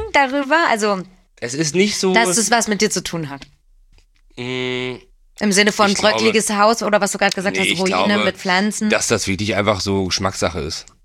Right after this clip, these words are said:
Speaker 1: Mhm.
Speaker 2: Und, ähm, mir ist es wichtig, dass die Sachen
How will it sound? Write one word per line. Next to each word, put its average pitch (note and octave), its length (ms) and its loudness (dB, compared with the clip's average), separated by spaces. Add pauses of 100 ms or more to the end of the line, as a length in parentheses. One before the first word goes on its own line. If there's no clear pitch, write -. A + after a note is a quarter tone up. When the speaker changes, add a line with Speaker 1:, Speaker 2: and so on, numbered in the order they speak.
(220)
Speaker 1:
Mhm. F3 240 0
Speaker 2:
Und, G2 340 -4
ähm, F#2 440 -2 (680)
mir A2+ 300 4
ist A#2 100 0
es - 260 -2
wichtig, B2 760 0 (400)
dass G#2+ 180 0
die A2 140 -2
Sachen A2 520 0